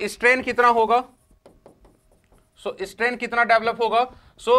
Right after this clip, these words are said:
free expansion हो रहा है, Expansion zero है, so L alpha T minus zero, L alpha T। So, stress कितना develop होगा,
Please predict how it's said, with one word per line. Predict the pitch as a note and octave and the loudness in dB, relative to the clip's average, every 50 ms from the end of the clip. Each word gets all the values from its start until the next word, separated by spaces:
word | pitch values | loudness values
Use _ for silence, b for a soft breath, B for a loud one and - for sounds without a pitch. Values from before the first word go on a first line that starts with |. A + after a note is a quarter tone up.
| B3 A#3+ | 4 2
free | A#3+ - A3 A#3 | -4 -4 -2 0
expansion | A#3+ A#3+ A3+ A3+ - A#3 A3+ A3 B3+ A#3+ | 0 0 -2 -2 -4 -4 -4 -2 -4 -2
हो | A#3 A#3 A#3 | -2 0 2
रहा | A#3 A#3 A#3 | 4 4 4
है, | A#3 | 4
Expansion | G#3+ A3 A3 G#3+ G#3+ G#3 A3+ A3+ A3 | 2 -2 -4 -8 -6 -6 -6 -8 -6
zero | G3 G#3+ G#3+ A3+ A3 | -4 -4 -2 -2 0
है, | A3 A#3 A#3 A#3 | 0 -2 -2 -2
so | - G#3+ D#3 | -2 -2 0
L | F#3+ G3+ G#3+ | 2 2 2
alpha | G#3+ G#3 - A3+ A3 A3 | 0 0 0 -2 -2 -2
T | A3 G#3+ | -4 -4
minus | A3 G#3+ G#3+ G#3+ G#3+ F#3+ G#3 | -4 -2 -2 -2 -2 -4 -4
zero, | A3 G#3+ A3 B3 B3 - b b b b b _ - | -4 -2 -2 -2 -4 -6 b b b b b _ -4
L | F3 F#3 F#3+ G3 | -2 0 0 0
alpha | G3 G3 A3 G#3+ G#3+ - | -2 -2 -4 -4 -4 -4
T। | G#3+ A#3+ A#3 _ _ _ _ b b b b b b | -8 -8 -8 _ _ _ _ b b b b b b
So, | - A3+ - G3+ G3 | -2 -2 -2 -2 -6
stress | - - - A#3 B3 B3 B3 | -6 -2 2 2 2 2 0
कितना | - B3 A3+ B3 A#3+ A#3+ | -4 -6 -4 0 0 2
develop | A#3 A#3+ A3+ A3+ A#3+ A#3 A#3 | 2 2 2 2 0 -2 0
होगा, | A#3+ A3+ G#3+ A#3+ B3 | 0 0 2 0 0